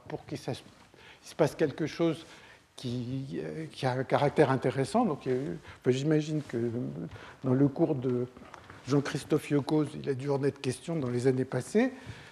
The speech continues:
Euh, donc c'est un problème, euh, de, de dynamique chaotique. Et donc, c'est facile de voir que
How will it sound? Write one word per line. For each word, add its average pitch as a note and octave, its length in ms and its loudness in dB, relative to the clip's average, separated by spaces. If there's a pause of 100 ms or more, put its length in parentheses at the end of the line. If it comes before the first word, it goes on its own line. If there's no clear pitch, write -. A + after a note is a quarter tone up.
(320)
Euh, C3+ 140 -6
donc C3+ 220 -6
c'est C#3 100 -4
un C3 120 2
problème, C#3 680 4
euh, B2 640 -6 (1900)
de, C#3+ 60 -6
de C#3+ 40 -2
dynamique C#3+ 480 2
chaotique. D#3 580 2 (1400)
Et D3+ 60 -4
donc, G3+ 220 6 (600)
c'est - 200 2
facile F3 580 8
de D#3+ 80 6
voir F3 520 10 (360)
que F3 380 10